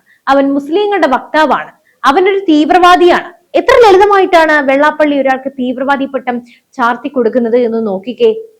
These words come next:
ഒരാളുടെ സ്ഥലമോ മതമോ നോക്കി അയാൾ തീവ്രവാദിയാണെന്ന് വിധിക്കാൻ വെള്ളാപ്പള്ളി ഇവിടെ സമാന്തര കോടതി നടത്തുകയാണോ? ഈരാറ്റുപേട്ടയിൽ ജനിച്ചവരൊക്കെ തീവ്രവാദികളാണെന്നാണോ അദ്ദേഹം പറഞ്ഞു വെക്കുന്നത്? തന്റെ പ്രായത്തെക്കുറിച്ച് വാചാലനാകുന്ന വെള്ളാപ്പള്ളി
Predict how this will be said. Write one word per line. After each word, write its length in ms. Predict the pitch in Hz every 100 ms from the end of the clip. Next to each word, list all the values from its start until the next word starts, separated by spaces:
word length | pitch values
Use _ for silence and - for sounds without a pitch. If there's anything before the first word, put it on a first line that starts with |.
| -
ഒരാളുടെ 320 | 220 233 240
സ്ഥലമോ 540 | 254 233 220 233 302
മതമോ 460 | 208 214 226 254 339
നോക്കി 400 | 285 208 220 247
അയാൾ 240 | 214 226 262
തീവ്രവാദിയാണെന്ന് 960 | 262 226 226 262 277 294 320 285 277
വിധിക്കാൻ 500 | 254 226 214 - 185 - - _ -
വെള്ളാപ്പള്ളി 480 | 247 311 339 330
ഇവിടെ 220 | 330 247 -
സമാന്തര 520 | 240 233 247 262 277
കോടതി 280 | 269 233 208
നടത്തുകയാണോ? 640 | 185 180 202 196 143 - _ _ _ _
ഈരാറ്റുപേട്ടയിൽ 800 | 262 320 339 349 370 370 359 359
ജനിച്ചവരൊക്കെ 640 | 277 277 285 311 311 294 294
തീവ്രവാദികളാണെന്നാണോ 1400 | 294 254 247 254 277 302 294 285 226 269 311 285 294 190
അദ്ദേഹം 300 | 185 226 240 214
പറഞ്ഞു 280 | 196 220
വെക്കുന്നത്? 420 | 208 170 175 - - _ _ _ _ 339
തന്റെ 140 | 370
പ്രായത്തെക്കുറിച്ച് 840 | 403 339 349 403 427 415 330 311 311
വാചാലനാകുന്ന 880 | 254 262 269 320 330 302 240 254
വെള്ളാപ്പള്ളി 640 | 254 196 208 240 240 196 -